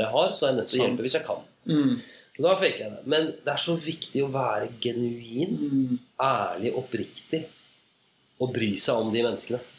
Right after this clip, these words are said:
Speaker 2: Ja.
Speaker 1: Og, og, og virkelig, virkelig, virkelig, virkelig, eh, være til stede og se og høre dem. Fordi det vil de oppleve.
Speaker 2: Mm.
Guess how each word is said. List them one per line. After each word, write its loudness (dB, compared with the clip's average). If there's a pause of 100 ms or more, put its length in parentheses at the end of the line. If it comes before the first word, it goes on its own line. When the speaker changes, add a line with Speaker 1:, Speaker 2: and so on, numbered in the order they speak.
(140)
Speaker 2:
Ja. 2 (400)
Speaker 1:
Og, -2
og, 0
og -2
virkelig, 0 (640)
virkelig, 0
virkelig, -2
virkelig, 2 (220)
eh, 0
være 0
til -4
stede 2
og 0
se 0
og 2
høre 0
dem. -8
Fordi -2 (420)
det 2
vil -2
de 0
oppleve. -2 (220)
Speaker 2:
Mm. 4